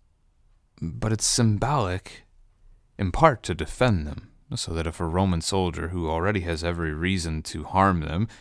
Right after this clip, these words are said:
under Roman law, if he finds them and finds this scroll in their hand, he's not gonna open up and read, "Oh, Christians think Rome is the enemy." That gives him even more reason to harm them. And so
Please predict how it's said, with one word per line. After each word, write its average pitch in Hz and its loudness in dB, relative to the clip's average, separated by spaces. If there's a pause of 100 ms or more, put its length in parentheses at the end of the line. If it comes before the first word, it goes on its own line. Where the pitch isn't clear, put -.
(160)
under 87 -2
Roman 82 0
law, 80 0 (280)
if - -2
he 113 4 (240)
finds 113 4
them 85 -4
and 87 -4
finds 107 -2
this 92 -2
scroll 101 2
in 85 -4
their 80 -4
hand, 101 -2
he's 85 -6
not 101 0
gonna 92 -2
open 92 -2
up 101 -2
and 82 -4
read, 95 0 (800)
"Oh, 95 2 (220)
Christians 90 -4
think 87 -4
Rome 87 2
is 78 -4
the 80 -4
enemy." 104 0 (220)
That - -14
gives 113 0
him 104 2
even 101 0
more 104 6
reason 92 2
to 80 -6
harm 104 2
them. - -6 (800)
And - -14
so 117 -4